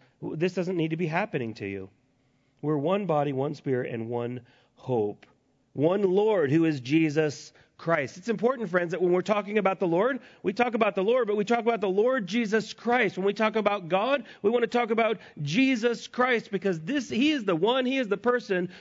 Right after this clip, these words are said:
who differentiates Christianity, biblical Christianity, which I guess is the only Christianity, from every other religion in the world.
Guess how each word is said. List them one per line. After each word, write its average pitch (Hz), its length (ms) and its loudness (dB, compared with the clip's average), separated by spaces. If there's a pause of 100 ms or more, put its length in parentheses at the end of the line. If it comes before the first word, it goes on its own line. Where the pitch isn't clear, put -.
who 202 100 2
differentiates 226 960 0
Christianity, 233 1080 2 (260)
biblical 285 600 2 (200)
Christianity, 233 760 2
which 143 160 -4
I 143 60 -4
guess 160 200 -6
is 139 80 -8
the 143 100 -4
only 135 160 -2
Christianity, 120 640 -6 (220)
from 170 260 2
every 240 340 2
other 196 260 2
religion 170 420 0
in 139 260 -2
the 120 80 -2
world. 104 540 -4